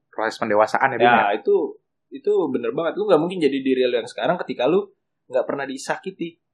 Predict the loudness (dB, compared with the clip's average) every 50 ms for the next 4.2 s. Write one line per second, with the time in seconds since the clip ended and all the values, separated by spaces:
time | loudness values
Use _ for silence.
0 | _ _ -10 -4 -2 0 0 0 0 -2 -2 -2 0 0 2 4 2 2 2 2
1 | -2 -4 -6 -6 -6 -6 -6 -6 -10 -10 -8 -4 0 0 2 2 0 -2 -6 _
2 | _ _ _ _ -14 -8 -4 -4 -4 -4 -6 -8 -4 0 0 0 0 -2 -8 -8
3 | -8 -8 -10 -10 -6 -4 -2 0 2 2 2 0 -2 -6 _ _ _ -2 0 0
4 | 0 0 -2 -4